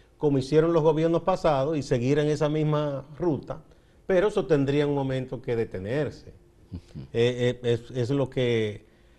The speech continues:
Speaker 1: está en juego. Y además, esa bendita ley de la estrategia, si no se va a cumplir, entonces que deroguen eso. Que se haga
Speaker 2: No,
Speaker 1: otra
Speaker 2: pero esa
Speaker 1: ley.
Speaker 2: ley
Speaker 1: Se,
Speaker 2: está ahí porque
Speaker 1: sí
Speaker 2: tiene
Speaker 1: está,
Speaker 2: muchos,
Speaker 1: pero no se ha cumplido
Speaker 2: está
Speaker 1: prácticamente
Speaker 2: bien,
Speaker 1: nada.
Speaker 2: pero tiene muchos otros aspectos la Estrategia Nacional
Speaker 1: Si
Speaker 2: de
Speaker 1: no se
Speaker 2: Desarrollo.
Speaker 1: trabaja en ese pacto
Speaker 2: Aparte de
Speaker 1: fiscal,
Speaker 2: los pactos.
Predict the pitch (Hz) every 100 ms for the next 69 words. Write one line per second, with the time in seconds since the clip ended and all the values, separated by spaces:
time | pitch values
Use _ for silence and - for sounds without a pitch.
0 | _ - 123 143 131 127 165 139 165 190
1 | 196 170 185 196 139 180 233 202 165 135
2 | 143 135 110 113 110 101 - 98 98 107
3 | 104 104 - 104 104 113 156 202 233 214
4 | 175 143 135 131 170 190 127 110 107 98
5 | 98 135 - - - _ - _ - -
6 | 101 - - _ - 131 117 135 131 156
7 | 139 135 135 131 127 127 143 131 165 170
8 | 156 143 135 170 160 147 170 180 185 185
9 | 156 160 160 190 185 165 175 175 156 170
10 | 156 165 170 175 190 165 214 139 147 143
11 | 175 269 139 135 165 - 117 - 123 110
12 | - 95 - 107 127 131 101 98 90 95
13 | 87 98 95 92 - 87 151 147 143 165
14 | 214 202 - 156 156 180 165 165 160 -
15 | 156 180 185 180 190 175 170 165 - 165
16 | 147 - - 127 - -